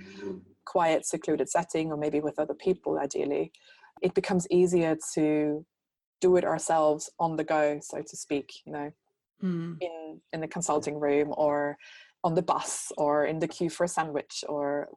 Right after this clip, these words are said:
Speaker 1: as I walk past a homeless person in the street and so on. So, yeah.
Speaker 2: Mm. Brilliant. Thank you. That's a really helpful list of resources. We'll put everything there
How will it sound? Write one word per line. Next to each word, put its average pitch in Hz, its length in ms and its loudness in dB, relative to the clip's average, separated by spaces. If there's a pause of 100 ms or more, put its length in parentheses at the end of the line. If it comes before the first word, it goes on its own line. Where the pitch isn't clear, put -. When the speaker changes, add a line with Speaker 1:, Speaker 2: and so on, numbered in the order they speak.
(120)
Speaker 1:
as 160 100 0
I 165 60 2
walk 160 240 -2
past - 300 -6
a - 20 -12
homeless 151 300 -8
person 143 320 -6
in 143 80 -10
the 147 80 -12
street - 340 -4
and 160 100 -14
so - 200 -10
on. 69 160 -10
So, - 200 -10 (320)
yeah. - 80 -20 (240)
Speaker 2:
Mm. 165 300 -12 (460)
Brilliant. - 340 -12 (560)
Thank 220 260 0
you. 220 80 -2
That's - 280 -6
a 202 60 -2
really 190 460 4
helpful 180 400 -4
list 180 280 -4
of 170 80 -10
resources. 180 440 -4
We'll 170 120 -4
put - 280 -6
everything 185 520 0
there 165 340 0